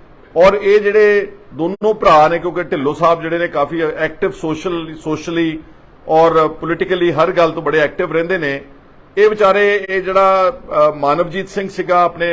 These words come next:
ਦੋਸਤ, ਇਹਦਾ ਨਾਮ ਵੀ ਮਾਨਵਜੀਤ ਉੱਪਲ ਆ ਮੋਗੇ ਤੋਂ, ਇਹਨਾਂ ਦੇ ਨਾਲ ਇਹ ਉਸ ਆਪਣੀ ਭੈਣ ਦੀ ਖਾਤਰ ਜਾਂਦੇ ਨੇ ਪੁਲਿਸ। ਇਹਨਾਂ ਦਾ ਕੋਈ ਪਰਸਨਲ ਕੋਈ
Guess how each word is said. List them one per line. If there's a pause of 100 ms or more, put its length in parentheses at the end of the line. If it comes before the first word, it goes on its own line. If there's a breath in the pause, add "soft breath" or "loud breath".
(460)
ਦੋਸਤ, (380)
ਇਹਦਾ
ਨਾਮ
ਵੀ
ਮਾਨਵਜੀਤ
ਉੱਪਲ
ਆ
ਮੋਗੇ
ਤੋਂ, (680 soft breath)
ਇਹਨਾਂ
ਦੇ
ਨਾਲ
ਇਹ (200)
ਉਸ
ਆਪਣੀ
ਭੈਣ
ਦੀ
ਖਾਤਰ
ਜਾਂਦੇ
ਨੇ
ਪੁਲਿਸ।
ਇਹਨਾਂ
ਦਾ
ਕੋਈ
ਪਰਸਨਲ
ਕੋਈ